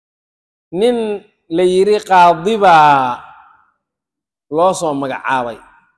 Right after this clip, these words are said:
gobolka Mudug, magaalada Gaalkacyo, aan magacaabana caawe, baa wuxuu nin kala weydiiyey culimaa, "Warniyahu muddaci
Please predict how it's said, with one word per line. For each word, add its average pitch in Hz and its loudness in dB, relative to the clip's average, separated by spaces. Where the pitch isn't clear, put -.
gobolka 156 -4
Mudug, 147 -6
magaalada 143 0
Gaalkacyo, 127 -6
aan 147 -12
magacaabana 143 -6
caawe, 127 -4
baa 143 4
wuxuu 202 -4
nin 233 -2
kala 226 0
weydiiyey 170 -2
culimaa, 170 -4
"Warniyahu 185 2
muddaci 165 -2